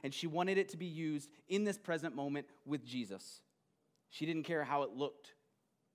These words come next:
to be bought in and to be fully present. Religion is about putting on the right face,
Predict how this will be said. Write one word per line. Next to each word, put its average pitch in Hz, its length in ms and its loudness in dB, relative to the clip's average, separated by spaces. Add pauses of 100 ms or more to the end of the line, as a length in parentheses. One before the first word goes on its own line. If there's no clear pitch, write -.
(260)
to 160 80 -4
be 143 120 -4
bought 139 300 6
in 135 200 0
and 110 80 -10
to 113 60 -8
be 113 120 -8
fully 127 300 -4
present. 113 420 0 (260)
Religion 165 420 4
is 143 100 0
about 143 280 2
putting 151 240 -2
on 139 140 2
the 127 80 -2
right 131 220 0 (100)
face, 131 320 -2